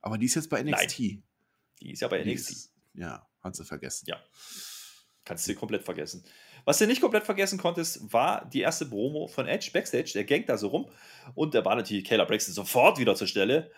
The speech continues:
Speaker 2: Und er erzählt, dieser Bastard, dieser Seth Rollins, ja, das geht ja gar nicht. Aber die Quintessenz ist, was er uns vermitteln möchte,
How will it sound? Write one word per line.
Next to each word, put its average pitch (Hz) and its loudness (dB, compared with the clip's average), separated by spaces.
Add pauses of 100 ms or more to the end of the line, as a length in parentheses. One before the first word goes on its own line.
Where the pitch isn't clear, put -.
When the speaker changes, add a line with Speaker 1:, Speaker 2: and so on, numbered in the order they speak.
(240)
Speaker 2:
Und 190 2
er 151 4
erzählt, 123 0 (600)
dieser 170 0
Bastard, - -4 (100)
dieser 120 -4
Seth 101 -4
Rollins, 143 -4
ja, 101 -6
das - -10
geht - -10
ja 92 -4
gar 92 -6
nicht. 147 -2
Aber 143 4 (340)
die 151 -4
Quintessenz 131 2
ist, - 0
was 123 2
er 123 0
uns 135 -4
vermitteln 131 -2
möchte, 160 -4